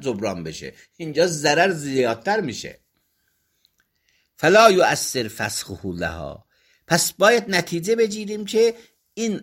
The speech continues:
فسخ راهن للوکالت مؤثر نیست، واجب الوفاست اینجا این شرط.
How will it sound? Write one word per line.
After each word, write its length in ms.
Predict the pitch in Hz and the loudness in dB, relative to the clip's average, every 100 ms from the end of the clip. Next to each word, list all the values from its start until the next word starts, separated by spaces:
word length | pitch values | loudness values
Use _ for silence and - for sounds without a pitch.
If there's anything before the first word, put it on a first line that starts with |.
| - | -6
فسخ 360 | - 175 - - | -2 -2 -2 0
راهن 840 | 190 156 113 95 90 76 90 71 - _ _ - | 2 4 4 2 2 -2 -4 -6 -14 _ _ -2
للوکالت 960 | 120 147 104 92 95 78 73 65 _ - | 2 2 0 -6 -8 -8 -8 -12 _ -10
مؤثر 540 | 101 101 - 143 127 | -6 -4 -4 -4 -4
نیست، 540 | 92 78 - - - _ _ | -6 -12 -12 -12 -14 _ _
واجب 480 | 110 127 123 123 123 | -4 -2 0 -2 -2
الوفاست 760 | 120 113 120 113 147 110 - 85 | -4 -4 -8 -4 -2 -2 -6 -14
اینجا 480 | 78 71 76 71 - | -14 -12 -10 -12 -14
این 140 | 85 | -14
شرط. 440 | - - 62 - | -12 -12 -12 -16